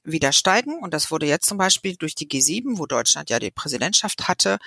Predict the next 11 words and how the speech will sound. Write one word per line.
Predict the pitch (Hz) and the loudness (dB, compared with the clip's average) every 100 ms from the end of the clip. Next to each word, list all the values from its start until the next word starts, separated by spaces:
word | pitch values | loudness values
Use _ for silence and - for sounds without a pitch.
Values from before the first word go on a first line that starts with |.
| - - - _ | -12 -16 -18 _
wieder, | 151 151 185 262 247 214 - | -8 -2 2 4 6 4 2
ähm, | 180 175 175 170 160 151 - - - - | 2 2 0 -6 -10 -12 -14 -16 -20 -12
soll | - 165 196 | 0 2 4
es | - | 4
verbessert | 170 156 220 269 - | 4 4 4 2 2
werden | 240 240 233 | 2 2 2
als | 202 - | -2 -2
Beschluss, | - - - 240 - | -4 -4 -2 0 -2
in | - | -2
dem | 156 147 143 | -2 -4 0
jetzt | 190 - - | 0 2 0